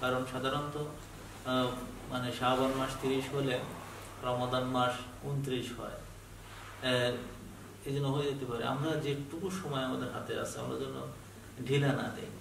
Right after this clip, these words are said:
হযরত, আহ, আহ, ইবনুল জাওজি বলেছেন যে মুমিনদের অবস্থা হলো ওই ঘোড়ার মতন যারা রেস করে,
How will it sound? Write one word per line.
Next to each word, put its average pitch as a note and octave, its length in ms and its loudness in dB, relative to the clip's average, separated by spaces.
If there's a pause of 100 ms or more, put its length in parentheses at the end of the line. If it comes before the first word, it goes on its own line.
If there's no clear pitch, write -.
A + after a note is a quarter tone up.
(600)
হযরত, C3 240 4
আহ, C3 300 -2 (600)
আহ, - 420 -4
ইবনুল C3+ 240 0
জাওজি C3 420 4
বলেছেন C3 400 2 (760)
যে C3 80 2
মুমিনদের F3 500 4
অবস্থা D#3+ 380 4
হলো E3+ 320 2
ওই D3 300 2
ঘোড়ার C3+ 280 4
মতন A#2+ 340 -2
যারা B2 200 0
রেস C#3 400 6
করে, - 340 2